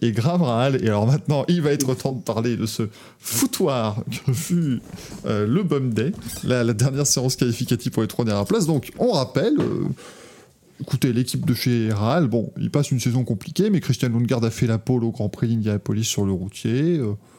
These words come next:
ça commence à aller un peu mieux. Et donc là, ils sont arrivés à Indianapolis sur l'ovale et ils sont nuls. Mais, mais nuls, nuls, nuls. Euh, et du coup, sur leurs quatre voitures, il y en a trois qui font la saison complète.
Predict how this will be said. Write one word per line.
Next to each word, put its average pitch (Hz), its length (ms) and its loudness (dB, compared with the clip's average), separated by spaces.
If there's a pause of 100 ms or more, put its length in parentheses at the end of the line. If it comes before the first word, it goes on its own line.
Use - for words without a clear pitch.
(380)
ça - 120 -2
commence 131 440 0
à - 20 4
aller 107 100 2
un 107 60 2
peu 117 140 0
mieux. 190 220 2
Et 127 100 4
donc 131 180 2
là, 196 80 4
ils 170 60 4
sont 135 160 0
arrivés 123 180 4
à 117 60 4
Indianapolis 120 580 2
sur 104 160 2
l'ovale 143 300 2
et - 20 4
ils 123 80 2
sont 160 160 0
nuls. 131 300 2
Mais, 110 180 2
mais 117 140 4
nuls, 156 260 4
nuls, 139 180 2
nuls. 113 240 2 (600)
Euh, 104 280 2 (360)
et 117 100 0
du 117 100 0
coup, 180 120 0
sur 165 100 0
leurs 120 140 2
quatre 156 140 0
voitures, 151 280 0
il 147 40 2
y - 20 2
en 113 40 2
a 110 40 2
trois 185 240 0
qui 160 80 0
font 143 120 0
la 131 60 2
saison 120 220 -2
complète. 156 420 -2